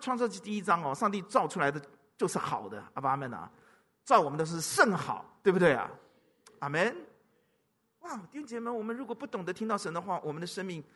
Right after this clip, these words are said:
就失去了美好，哎，创新的美好。你们都知道 create bara 什么意思？考考大家，记得吗？前无今有，对不对？就是你这个东西给你，什么叫创造？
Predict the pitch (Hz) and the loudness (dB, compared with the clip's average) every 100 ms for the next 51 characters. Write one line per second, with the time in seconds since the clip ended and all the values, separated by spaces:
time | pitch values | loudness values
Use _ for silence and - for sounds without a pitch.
0 | _ _ _ _ 262 - - 233 - 233 | _ _ _ _ -8 -4 -6 -6 -6 -4
1 | 185 151 147 139 175 151 139 80 - - | -2 -4 -8 -10 -10 -10 -10 -12 -16 -20
2 | _ _ _ _ _ _ _ _ _ _ | _ _ _ _ _ _ _ _ _ _
3 | _ - - - 294 220 156 - - 208 | _ -8 -8 0 2 2 0 -4 -4 -2
4 | 208 143 127 143 127 - _ _ _ _ | 0 -2 -4 -6 -8 -12 _ _ _ _
5 | 147 160 233 208 208 - - 175 208 226 | -8 -2 -2 2 0 0 -4 2 4 4
6 | - - - 165 202 185 - - 175 233 | -2 -16 2 6 10 8 6 -4 0 2
7 | 196 156 113 160 180 143 156 151 156 - | 2 0 0 0 2 2 2 2 0 -6
8 | 180 156 160 - - _ _ _ _ _ | -2 2 2 0 -14 _ _ _ _ _
9 | _ _ - - 233 285 269 240 254 - | _ _ -2 6 8 8 4 0 -2 -6
10 | 269 269 226 - - - _ _ _ 392 | -2 0 0 -2 -10 -20 _ _ _ 4
11 | 392 359 - - _ 427 403 - - 226 | 6 6 4 -12 _ -4 -4 -8 -8 0
12 | 226 226 427 302 302 - 220 247 180 156 | 0 0 -2 -2 -2 -2 0 2 0 -4
13 | - 190 208 202 - - 311 185 123 - | -4 0 2 0 -4 -2 0 0 0 0
14 | 98 | -2